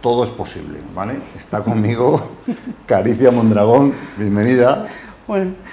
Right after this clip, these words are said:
Speaker 2: muchas, muchas gracias por tenerme aquí. <laughs>
Speaker 1: Caricia es la ceo de una empresa que se llama OSBY, O S S B Y, y apuntarlo porque vais a verlo. <laughs> Eh, folding y bikes, bicicletas eléctricas que se pliegan.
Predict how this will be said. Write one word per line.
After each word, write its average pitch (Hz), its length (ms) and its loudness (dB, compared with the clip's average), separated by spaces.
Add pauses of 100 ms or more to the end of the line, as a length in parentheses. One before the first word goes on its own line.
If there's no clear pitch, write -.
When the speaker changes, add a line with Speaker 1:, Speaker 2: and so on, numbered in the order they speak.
(140)
Speaker 2:
muchas, 190 600 -6
muchas 196 220 -2
gracias 185 300 -4
por 170 120 -8
tenerme 165 280 -4
aquí. 165 200 -6 (120)
<laughs> - 120 -2
Speaker 1:
Caricia 160 800 6
es 143 380 2
la 135 240 2
ceo 151 320 4
de 135 200 4
una 143 120 2
empresa 139 240 0
que 120 80 -6
se 143 60 -2
llama 135 340 -2 (200)
OSBY, 151 680 0
O 131 320 2
S 127 260 -2
S 120 220 -4
B 110 140 0
Y, 120 480 -2
y 113 40 -2
apuntarlo 104 480 -2
porque 95 540 -4 (100)
vais 104 160 -4
a 113 60 -4
verlo. 107 560 -2 (120)
<laughs> 233 680 -2 (360)
Eh, 113 240 0
folding 151 580 2
y 127 80 -2
bikes, - 360 2 (280)
bicicletas 123 1000 -2
eléctricas 147 960 0
que 120 120 -4
se 107 160 -2
pliegan. 95 400 0